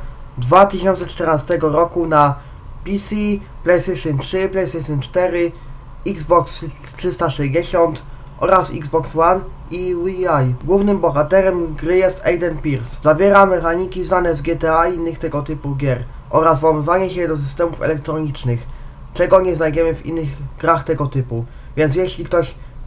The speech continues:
lubi tematykę cyberpunkową oraz hakerską,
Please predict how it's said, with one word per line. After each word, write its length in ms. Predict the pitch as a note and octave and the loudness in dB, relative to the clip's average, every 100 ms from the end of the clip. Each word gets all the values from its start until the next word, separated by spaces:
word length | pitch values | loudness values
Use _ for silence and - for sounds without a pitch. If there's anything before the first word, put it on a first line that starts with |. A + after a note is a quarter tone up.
| - | -6
lubi 220 | F3 F3+ | -4 -2
tematykę 480 | F#3 F3+ E3+ F3+ F3 | 2 4 2 2 0
cyberpunkową 1000 | - F3 E3 C#3+ D3 C3+ F3+ F#3 F#3+ F#3 - - - - - | 2 0 0 0 0 2 2 6 6 6 -4 -14 -14 -14 -2
oraz 380 | E3+ E3+ E3 - | 2 6 4 2
hakerską, 680 | D#3 F3 F3+ - F3 E3+ | -2 0 -2 0 2 2